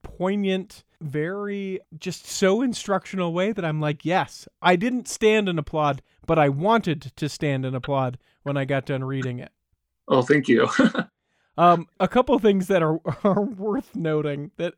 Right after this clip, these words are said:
Speaker 1: uh, again, just, I didn't, uh, I didn't call you up just to, to, uh, tell you about your brilliance, 'cause I feel like you know that, but let me just, <laughs> let me just quote a couple of things. Um, you,
Speaker 2: All right.
Speaker 1: <laughs> you quote in within this,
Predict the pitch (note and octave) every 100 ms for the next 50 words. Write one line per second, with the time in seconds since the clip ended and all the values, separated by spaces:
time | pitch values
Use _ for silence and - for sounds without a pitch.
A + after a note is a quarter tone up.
0 | - F#3+ F3+ F#3 F3 E3 E3 E3+ - _
1 | _ _ F#3 F#3+ B3 G#3+ E3 G3 E3 D#3+
2 | F3+ F#3 G3 G3 F3 F3 D#3 D3+ - D#3+
3 | - - C#3+ C#3+ - - D3+ C#3 C#3 C3+
4 | C3 C3 _ - D#3+ D3 C#3 C#3 - C#3+
5 | D3 C#3+ B2 A#2+ - F#3 F#3 - B3+ A3+
6 | E3 D#3+ D#3 D3+ C3+ C#3+ - - E3+ -
7 | _ _ _ - A#3+ B3 F#3+ G3 - A#3
8 | A#3 A#3+ A3+ G#3 G3 - G3+ F3 E3+ F#3
9 | E3 E3+ D3+ D#3+ D3+ D3 - _ _ _
10 | E3 E3+ D#3 E3 F#3+ G3+ G3+ - - B2+
11 | - _ _ G3+ F#3 - B3+ A#3+ G#3+ F#3+
12 | F#3+ F3 F3 F3 D#3 D3+